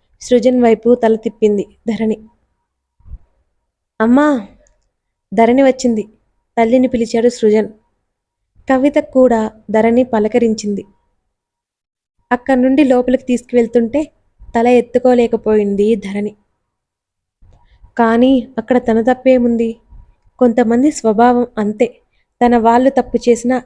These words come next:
ఆ తప్పు తమదిగా భావిస్తారు. ఎదుటి వాళ్ళకి నష్టం జరిగితే తమే వాళ్ళకి నష్టం చేసినట్టు భావిస్తారు.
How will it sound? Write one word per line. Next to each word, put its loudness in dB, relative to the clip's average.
ఆ -4
తప్పు -4
తమదిగా 0
భావిస్తారు. -4
ఎదుటి 0
వాళ్ళకి 0
నష్టం -2
జరిగితే 0
తమే 2
వాళ్ళకి 0
నష్టం -2
చేసినట్టు -2
భావిస్తారు. -4